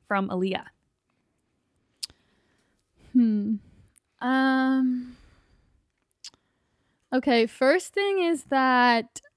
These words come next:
Speaker 2: um, I feel like I understand, like, the landscape of my mind very well. Like, I don't think a lot of people are as comfortable in their own mind as I am in mine because I spend so much time in it. Like, I really just know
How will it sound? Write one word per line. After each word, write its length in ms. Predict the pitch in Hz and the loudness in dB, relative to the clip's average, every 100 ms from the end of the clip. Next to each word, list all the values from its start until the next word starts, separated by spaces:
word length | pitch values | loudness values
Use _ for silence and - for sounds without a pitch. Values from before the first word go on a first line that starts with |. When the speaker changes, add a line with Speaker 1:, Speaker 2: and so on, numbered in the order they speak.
| - | 0
Speaker 2:
um, 520 | 233 240 233 226 220 - | 4 6 4 4 0 0
I 140 | 240 | -2
feel 300 | - 262 277 | 0 0 2
like 300 | 294 320 - - | 4 2 0 -4
I 760 | 240 247 233 226 220 214 208 - _ _ _ _ _ _ _ _ _ _ _ _ _ _ _ _ _ _ _ - | 2 4 4 2 0 -4 -6 -12 _ _ _ _ _ _ _ _ _ _ _ _ _ _ _ _ _ _ _ -4
understand, 1080 | 254 285 302 311 - - 254 262 269 285 285 | 0 2 2 0 -4 -4 0 2 2 2 4
like, 300 | 247 226 233 247 226 226 | 2 2 -2 -4 -2 -4
the 160 | 233 | -2
landscape 760 | 214 220 226 254 269 - 277 254 | -2 -2 -2 -2 -2 -2 -2 -2
of 120 | 247 | -4
my 220 | 226 214 | -4 -4
mind 640 | 214 208 208 233 254 294 294 | -4 -4 -2 0 0 -2 -6
very 380 | 247 262 269 294 | -6 -4 -2 -2
well. 540 | 302 294 294 302 320 - | 0 0 2 0 -2 0
Like, 300 | 262 240 - _ _ _ _ _ - | 0 0 -6 _ _ _ _ _ 2
I 120 | 254 | 4
don't 260 | 330 349 320 | 4 0 0
think 260 | 330 339 - | 0 0 0
a 80 | 254 | 0
lot 240 | 247 254 | 2 2
of 140 | 269 - | 0 -2
people 520 | 269 269 277 277 262 | -4 -4 0 0 0
are 220 | - 233 220 | 2 0 0
as 160 | 208 | -4
comfortable 640 | - 254 247 254 269 269 269 | -8 -4 -2 -2 -2 -2 -2
in 120 | 247 | -2
their 200 | 220 208 | -4 -6
own 480 | 214 220 226 226 240 | -6 -6 -4 -2 -2
mind 480 | 208 202 214 240 262 | -4 -6 -4 -2 -2
as 160 | 226 214 | -2 -2
I 180 | 214 233 | 0 0
am 200 | 247 240 | 0 -2
in 160 | 220 | -2
mine 380 | 214 214 247 294 | -4 -2 0 0
because 200 | 247 247 | 0 -2
I 80 | 220 | -4
spend 360 | - 262 269 | -4 0 2
so 100 | 277 | 2
much 200 | 262 233 - | 0 -2 -6
time 360 | - 226 254 | -6 -2 0
in 100 | 269 | 2
it. 160 | 339 262 | 2 4
Like, 160 | 277 262 | 4 4
I 140 | 254 | 2
really 380 | 254 294 330 339 | 2 4 4 2
just 220 | 294 - | -2 -2
know 580 | 247 262 277 294 302 | 0 2 2 4 2